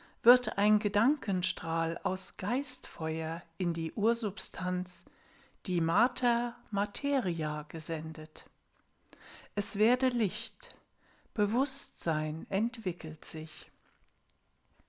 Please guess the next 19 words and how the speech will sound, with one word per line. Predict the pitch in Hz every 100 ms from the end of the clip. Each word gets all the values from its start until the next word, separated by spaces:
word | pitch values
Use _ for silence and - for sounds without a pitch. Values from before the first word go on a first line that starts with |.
| _ _ - _ _ _ -
So | - 202 180 190 220
offenbart | - 185 202 175 160 175 196 -
sich | 208 208 -
der | - 165 170
Geist | - 185 208 156 - - - _ - - - -
durch | 208 202
seine | - 185 190 240 269 262 254
und | - 180 180
in | 226 247 277
seiner | 269 196 190 202 214
Schöpfung, | 214 - 170 - - 160 160 143 _ _ _ _ _ _ - - -
einer | 185 185 170 160
Schöpfung, | - 285 - - - 170 160 160 _ - - -
welche | 180 196 214 - 240 -
ein | 180 175
Gegenüber | 160 165 165 - 226 226 156 156
wird, | 160 156 - - - _ _ _ _ _ _ _
das | 175 165 -
spiegelt | - 208 233 247 262 262 262 - -